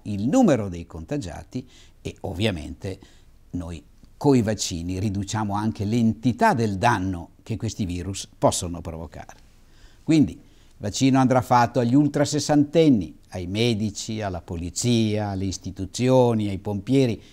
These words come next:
in prevalenza, e poi possibilmente, dicevamo, a tutta la popolazione. Ricordiamoci un paio di cose ancora. Prima, il vaccino agisce dopo circa dieci giorni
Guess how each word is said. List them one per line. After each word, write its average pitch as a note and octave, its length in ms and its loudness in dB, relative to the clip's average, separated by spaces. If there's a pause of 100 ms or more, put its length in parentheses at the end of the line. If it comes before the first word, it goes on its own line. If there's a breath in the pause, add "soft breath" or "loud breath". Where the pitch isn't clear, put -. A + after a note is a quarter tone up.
(220 loud breath)
in D#3 180 4
prevalenza, E2 800 -4
e F3 100 -6
poi - 320 -6
possibilmente, C#3+ 800 -4
dicevamo, F#2+ 540 -6 (100)
a E3+ 120 -6
tutta - 440 -12 (340 soft breath)
la C3+ 180 -6
popolazione. - 800 -10 (440 soft breath)
Ricordiamoci D3 600 4
un C#3 220 4
paio D#3 320 6
di C#3+ 120 4
cose C3 320 4
ancora. A2 560 0
Prima, C#3 420 4 (960)
il A#2 140 0
vaccino A#2+ 480 4
agisce C3+ 480 -2
dopo A#2 260 0
circa C#3+ 320 2
dieci E3+ 440 0
giorni G3 520 2